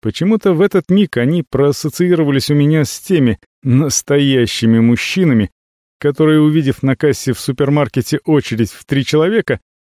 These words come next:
тычут кнопку вызова второго кассира с таким выражением лица типа «Я щас решу эту проблему по-взрослому». Как только стихии терпели подобное обращение,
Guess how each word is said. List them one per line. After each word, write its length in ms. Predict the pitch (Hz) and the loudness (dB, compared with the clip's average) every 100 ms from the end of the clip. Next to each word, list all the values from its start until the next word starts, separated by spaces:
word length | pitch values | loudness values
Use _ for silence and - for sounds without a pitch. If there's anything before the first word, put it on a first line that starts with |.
| - | -2
тычут 380 | 240 - 196 - | -2 0 -2 -2
кнопку 480 | 180 202 - 180 | -2 -2 0 0
вызова 420 | 165 190 180 175 160 | 2 2 2 2 0
второго 440 | - 170 175 165 | 0 0 2 0
кассира 560 | 180 165 - 202 165 147 | -2 -4 -2 0 0 0
с 100 | - | -2
таким 480 | 170 - 240 269 | -4 -2 -2 0
выражением 680 | 240 214 190 185 165 156 151 | 2 2 2 2 2 2 2
лица 380 | 151 - 156 143 | 0 0 -2 -2
типа 400 | - 180 175 160 _ _ - | -2 -2 -2 -4 _ _ -6
«Я 280 | 151 170 165 | -2 0 -2
щас 500 | - 190 170 165 202 | -2 0 0 0 -2
решу 600 | 196 214 - 196 165 170 | 0 0 -2 0 2 4
эту 280 | 185 214 | 2 -2
проблему 680 | 196 233 220 190 165 185 208 | -2 0 0 0 2 0 0
по-взрослому». 880 | 254 233 196 185 156 262 262 151 - _ _ _ _ _ _ _ _ - | 0 0 0 2 0 0 0 0 -4 _ _ _ _ _ _ _ _ -6
Как 180 | 135 - - | -6 -6 -4
только 320 | 202 185 208 | -4 -2 -4
стихии 540 | 175 - 165 165 185 175 | -4 -4 -2 0 0 0
терпели 600 | 190 156 - 127 165 175 | -2 -4 -2 0 0 0
подобное 580 | 180 160 156 127 127 | 0 2 2 2 2
обращение, 760 | 123 120 120 - 110 82 69 | 2 0 -2 -2 0 0 -4